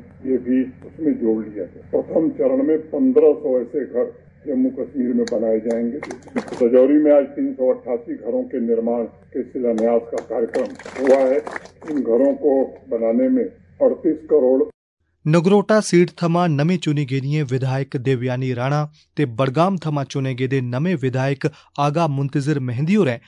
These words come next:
Speaker 2: अज्ज जम्मू च औह्दे दी सगंध चुक्की। इनें दोनें विधायकें हाल च होए दे असैम्बली उपचुनाएं च शानदार जित्त हासल कीती ही। जम्मू च सगंध चुक्कने आह्ले प्रोग्राम दौरान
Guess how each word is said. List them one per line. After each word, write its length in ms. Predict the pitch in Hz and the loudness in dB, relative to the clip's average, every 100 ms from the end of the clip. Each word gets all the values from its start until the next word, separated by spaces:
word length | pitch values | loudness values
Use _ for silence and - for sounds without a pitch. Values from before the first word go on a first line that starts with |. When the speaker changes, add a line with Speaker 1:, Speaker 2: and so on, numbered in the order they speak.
| _ _ | _ _
Speaker 2:
अज्ज 220 | 151 135 | -4 -2
जम्मू 380 | 165 127 180 214 | -2 0 2 2
च 120 | - | 0
औह्दे 400 | 180 - 143 139 | -4 -2 0 4
दी 120 | 151 139 | 4 2
सगंध 360 | 139 139 123 | -2 -2 -2
चुक्की। 400 | 123 151 170 156 - _ _ | -2 -2 0 0 -2 _ _
इनें 280 | 156 143 120 | -2 -2 0
दोनें 260 | 143 185 226 | 0 2 2
विधायकें 500 | 165 160 156 175 165 - _ - | 2 2 0 -2 -4 -8 _ -2
हाल 200 | 151 147 | -2 -2
च 120 | 180 - | -6 -4
होए 120 | 151 | -4
दे 180 | 139 - | -4 -6
असैम्बली 480 | 135 - 151 160 160 | -8 -6 -2 0 0
उपचुनाएं 580 | 160 147 - 143 147 151 | 0 -6 -8 -4 -2 0
च 120 | 160 151 - | -2 -2 -6
शानदार 560 | - - 139 139 147 143 | -10 -2 -2 2 2 2
जित्त 280 | 123 147 - | 0 -4 -4
हासल 280 | 135 - 127 | -8 -6 -6
कीती 360 | - 135 127 | -4 -4 -4
ही। 220 | 120 160 156 _ _ - 160 | 0 0 -2 _ _ -12 -4
जम्मू 280 | 143 139 139 | -2 -2 -2
च 120 | 147 | -4
सगंध 440 | - 135 147 131 | -4 -2 -2 -2
चुक्कने 320 | 127 127 123 | -4 -6 -4
आह्ले 180 | 127 131 | -4 -4
प्रोग्राम 540 | 131 131 127 127 127 123 | -4 -4 -4 -2 -4 -4
दौरान 380 | 127 135 156 | -2 0 0